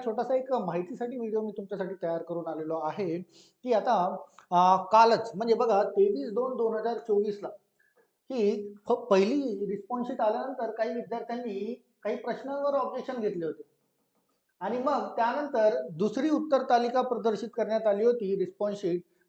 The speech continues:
ज्यामध्ये भरपूर विद्यार्थ्यांचे तर निराकरण होऊन गेले होते, पण तरीही काही विद्यार्थ्यांना पुन्हा काही ऑब्जेक्शन्स होते आणि ते ऑब्जेक्शन्स त्यांनी हेल्प डेस्कच्या माध्यमातून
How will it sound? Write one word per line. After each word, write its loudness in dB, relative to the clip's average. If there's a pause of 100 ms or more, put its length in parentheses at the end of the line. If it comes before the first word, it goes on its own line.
ज्यामध्ये 2 (220)
भरपूर 0
विद्यार्थ्यांचे 0
तर -2
निराकरण 0
होऊन -2
गेले 2
होते, 2 (160)
पण 2 (120)
तरीही 4
काही 0
विद्यार्थ्यांना -4
पुन्हा -4
काही -2
ऑब्जेक्शन्स -2
होते -8 (880)
आणि 2 (100)
ते 4
ऑब्जेक्शन्स 0
त्यांनी -2
हेल्प -2
डेस्कच्या -2
माध्यमातून 0